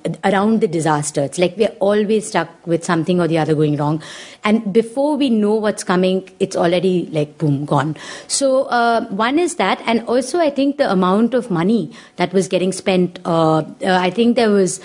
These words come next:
uh, the, uh, jica, which is the Japanese bank that was kind of giving the money to, to build the metro. There was a lot of controversy around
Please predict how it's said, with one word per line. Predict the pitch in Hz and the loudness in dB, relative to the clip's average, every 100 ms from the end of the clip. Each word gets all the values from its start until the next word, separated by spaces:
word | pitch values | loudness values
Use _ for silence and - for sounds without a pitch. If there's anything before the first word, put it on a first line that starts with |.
| - - - | -16 -18 -2
uh, | 180 175 | 0 2
the, | 185 156 - - | 0 -2 -6 0
uh, | 175 165 | 2 2
jica, | 156 190 208 240 240 | 0 0 0 0 0
which | 202 180 | 0 -2
is | 160 | -2
the | 180 | -2
Japanese | 160 156 - 180 180 170 | 0 0 -2 0 0 -2
bank | 151 151 175 190 | -2 0 0 -2
that | 175 165 | 0 0
was | 165 156 | 2 0
kind | - 160 160 | 0 2 2
of | 151 - - - - - | 0 -8 -20 -20 -20 -12
giving | 151 190 202 202 | -4 0 0 0
the | |
money | 180 165 175 180 | 2 2 2 2
to, | 180 185 175 175 - _ _ | 0 0 0 -6 -16 _ _
to | 185 | -4
build | 135 180 190 | 0 0 2
the | 185 | 2
metro. | 165 156 - 185 | 2 0 0 0
There | 185 170 | 2 2
was | 185 | 2
a | 196 | 2
lot | 190 190 | 2 0
of | 196 | 0
controversy | 175 170 180 175 175 185 170 | 0 0 2 0 2 0 2
around | 156 170 180 | 2 2 2